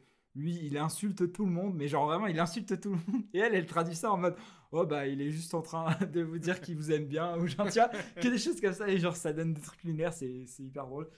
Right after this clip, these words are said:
Et puis même, politiquement, et cetera, il y a des vrais enjeux. Et surtout, ce qui est trop cool, c'est que ce n'est qu'une saison, puisqu'en fait, c'est, euh,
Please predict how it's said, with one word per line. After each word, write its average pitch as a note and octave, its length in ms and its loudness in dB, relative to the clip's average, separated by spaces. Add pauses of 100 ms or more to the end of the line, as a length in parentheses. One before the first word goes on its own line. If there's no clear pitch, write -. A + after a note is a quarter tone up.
(180)
Et D3 60 -8
puis D3+ 100 -4
même, F3+ 280 0
politiquement, F#3 640 4
et F3 40 -6
cetera, D#3+ 320 -4
il E3 60 -4
y C#3+ 40 0
a B2+ 40 -4
des C3 160 -6
vrais C3 340 -4
enjeux. E3 480 -2 (320)
Et D#3+ 100 4
surtout, G#3+ 440 2
ce - 120 -4
qui D#3+ 100 -4
est D3 40 -4
trop - 180 -6
cool, F#3+ 280 -4
c'est C#3+ 160 -6
que C#3 120 -6
ce C3+ 220 -8
n'est C3+ 220 -4
qu'une F3 240 -4
saison, E3 400 -4
puisqu'en F#3 260 -12
fait, D3 220 -10
c'est, B2 240 -6
euh, A2+ 320 -14